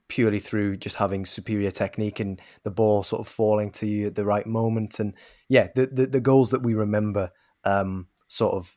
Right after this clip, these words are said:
international games for. Like, I always remember Giovanni van Bronckhorst's goal, uh, for the Netherlands. I think it was against Uruguay,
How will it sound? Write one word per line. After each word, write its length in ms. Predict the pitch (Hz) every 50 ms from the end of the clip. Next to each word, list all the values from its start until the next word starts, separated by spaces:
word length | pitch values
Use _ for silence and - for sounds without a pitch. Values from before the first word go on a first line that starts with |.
| _ _
international 640 | 120 113 - - 107 104 95 - - 107 98 87 - _
games 260 | - 113 107 107 98 -
for. 180 | - 104 101
Like, 160 | 98 98 98 - - - - - - _ -
I 120 | 113 117
always 220 | 120 117 113 -
remember 240 | - 107 104 104 101
Giovanni 460 | 95 87 104 107 101 98 107 101 101
van 220 | 95 90 98 95 98
Bronckhorst's 560 | 98 104 104 101 - - 98 95 - - -
goal, 320 | - 110 104 101 98 92 95
uh, 160 | 101 98 95
for 240 | - - - 98 95
the 80 | 92 98
Netherlands. 360 | 101 104 98 98 95 95 95
I 40 | 104
think 180 | - 127 120
it 40 | -
was 100 | 110 104
against 220 | 107 104 101 90 104
Uruguay, 520 | 101 107 104 104 98 - 98 95 95 92